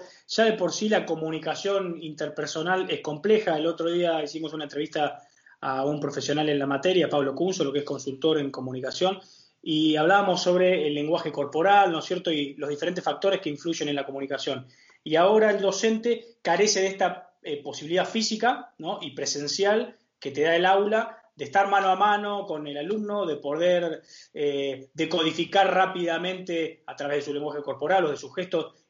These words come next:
qué estado de ánimo tiene, qué le está pasando, si comprende o no lo que le está diciendo. Digo, hay un esfuerzo mucho más allá de lo educativo y es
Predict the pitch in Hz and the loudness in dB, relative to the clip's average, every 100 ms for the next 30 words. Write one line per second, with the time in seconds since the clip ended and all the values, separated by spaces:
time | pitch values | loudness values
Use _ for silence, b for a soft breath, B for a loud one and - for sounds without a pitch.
0 | _ - 175 180 160 147 143 135 135 220 | _ -12 -2 2 4 4 0 -6 0 2
1 | 202 160 156 139 143 139 - 196 165 147 | 2 0 -6 -6 -8 -6 -4 -2 -4 -4
2 | 151 151 233 233 185 180 208 175 147 - | -4 0 0 2 2 2 0 0 -2 -4
3 | 175 156 - 220 208 190 - B B - | -4 -2 -2 0 0 -2 -4 B B -4
4 | 180 165 170 208 214 - 202 208 - 214 | 0 2 2 2 0 -4 -4 -4 2 2
5 | 214 208 175 185 185 190 185 196 202 175 | 2 2 -2 -2 0 0 2 2 0 0
6 | 160 160 151 202 196 196 226 B B B | -2 -2 -6 -4 -2 0 -2 B B B
7 | B - 147 147 156 156 | B -12 -6 -4 -2 -4